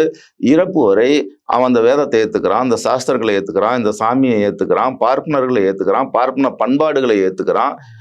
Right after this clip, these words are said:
ஒரு பார்ப்பனன் இல்லாம ஒரு குடும்ப நிகழ்வு எதுவுமே நடைபெறுவதில்லை. அப்ப இவர்களை வந்து நம்ம இங்கிருந்து பிரிக்கிறது, எங்கிருந்து பிரிக்கணும் அப்படின்னு கேட்டீங்கன்னா,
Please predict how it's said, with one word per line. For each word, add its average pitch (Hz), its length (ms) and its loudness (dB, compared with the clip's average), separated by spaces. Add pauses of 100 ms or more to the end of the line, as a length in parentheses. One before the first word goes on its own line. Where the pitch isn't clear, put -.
(140)
ஒரு 139 260 0
பார்ப்பனன் 151 540 0
இல்லாம 131 420 0
ஒரு 131 200 2
குடும்ப 143 320 -2
நிகழ்வு 131 340 0
எதுவுமே 156 340 0
நடைபெறுவதில்லை. 104 840 0 (340)
அப்ப - 200 -2 (500)
இவர்களை 208 520 2
வந்து 139 240 0
நம்ம 139 240 0
இங்கிருந்து 139 460 0
பிரிக்கிறது, 170 480 -2
எங்கிருந்து 143 360 0
பிரிக்கணும் 110 360 -2
அப்படின்னு 95 220 -4
கேட்டீங்கன்னா, 82 340 -2